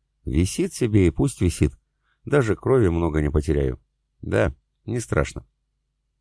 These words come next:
Это если бы он один был, то не опасно, ага. А вот в свалке со стаей удача матерого волка изрядно снизила мои и так не сильно высокие шансы на благополучный исход схватки.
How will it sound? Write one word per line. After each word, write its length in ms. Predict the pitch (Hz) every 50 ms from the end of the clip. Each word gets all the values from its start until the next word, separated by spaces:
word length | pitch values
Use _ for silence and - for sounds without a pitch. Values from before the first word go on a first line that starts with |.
| _ _ _ _ _
Это 240 | - 98 101 - 113
если 300 | 110 113 117 - - 117
бы 140 | 110 110 113
он 160 | 113 110 110
один 320 | 113 110 107 107 87 76
был, 220 | 67 67 62 - - _ _ _ _ _
то 100 | - 98
не 100 | 101 107
опасно, 520 | 117 117 - - 78 78 - - 82 80
ага. 260 | 73 69 73 76 80 - _ _ _ _ _ _ _ _ _ _ _ _ _
А 160 | - 85 90
вот 200 | 101 120 143 143
в 80 | - -
свалке 420 | - - 113 127 139 139 - -
со 180 | 110 - 107 101
стаей 580 | - - - 123 135 147 135 110 78 64 62 - _ _ _
удача 440 | - 82 87 90 110 117 - - 101
матерого 500 | 101 104 98 - 101 101 98 95 92 90
волка 480 | 90 101 127 143 127 - - 67 - - _
изрядно 520 | - 92 80 87 87 104 127 120 117 113 107
снизила 440 | - - 95 107 107 110 110 110
мои 360 | 110 113 117 110 92 85 78 76 _ _ _ _ _ _ _ _
и 120 | - 104
так 260 | 104 120 135 139 120 117
не 80 | 107
сильно 340 | 104 - 120 117 110 110 104
высокие 460 | 101 98 - - 113 101 107 107 98
шансы 380 | 92 - 123 120 117 - - 90
на 120 | 87 85
благополучный 720 | 80 85 90 82 87 87 95 92 95 107 107 - - 87 85
исход 280 | 78 - - - 90 -
схватки. 420 | - - 69 67 - - -